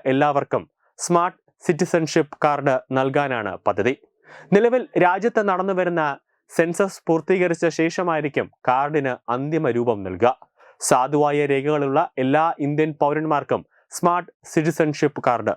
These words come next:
നൽകും. അതിനുശേഷം ഇന്ത്യൻ പൗരത്വം തെളിയിക്കുന്ന ഏകവും അന്തിമവുമായ രേഖ ഈ കാർഡായിരിക്കും ഇനി മുതൽ പ്രാബല്യത്തിൽ വരിക. അത്യാധുനിക സാങ്കേതിക വിദ്യ ഉപയോഗിച്ചായിരിക്കും കാർഡ്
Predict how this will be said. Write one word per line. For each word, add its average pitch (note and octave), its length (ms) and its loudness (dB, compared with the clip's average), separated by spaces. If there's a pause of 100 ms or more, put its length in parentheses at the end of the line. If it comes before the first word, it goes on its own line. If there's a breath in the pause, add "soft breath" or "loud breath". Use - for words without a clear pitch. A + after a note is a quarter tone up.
(100)
നൽകും. G2 280 2 (720 loud breath)
അതിനുശേഷം A#3 580 2 (200)
ഇന്ത്യൻ F#3+ 240 4 (100)
പൗരത്വം F#3 480 2
തെളിയിക്കുന്ന E3 580 0 (540 soft breath)
ഏകവും F#3 360 2 (300)
അന്തിമവുമായ F3+ 760 2
രേഖ B2+ 260 0 (260)
ഈ - 20 4 (120)
കാർഡായിരിക്കും C3+ 640 0 (160)
ഇനി D3 180 2
മുതൽ A#2 200 0 (140)
പ്രാബല്യത്തിൽ A#2+ 540 0
വരിക. F#2+ 180 2 (640 loud breath)
അത്യാധുനിക D#3 540 2 (160)
സാങ്കേതിക D3+ 440 0 (100)
വിദ്യ C#3 200 0 (200)
ഉപയോഗിച്ചായിരിക്കും C#3 680 2 (240)
കാർഡ് C3 380 2